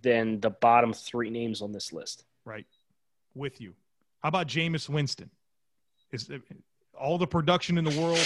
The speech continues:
Speaker 2: obviously the interceptions stand out, but you don't have to give up. You just have to sign him to a contract. There's no, uh,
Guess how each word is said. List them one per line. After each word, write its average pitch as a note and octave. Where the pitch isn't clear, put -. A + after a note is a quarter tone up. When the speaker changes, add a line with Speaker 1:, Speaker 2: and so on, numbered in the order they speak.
Speaker 2:
obviously D3+
the D3+
interceptions D3
stand D3+
out, C3+
but C3
you D#3+
don't F#3
have G#3+
to F#3+
give A#3+
up. G#3+
You F#3+
just G#3+
have A#3
to G3+
sign A3
him G#3+
to G3+
a F3+
contract. F#3
There's A#2+
no, F3+
uh, -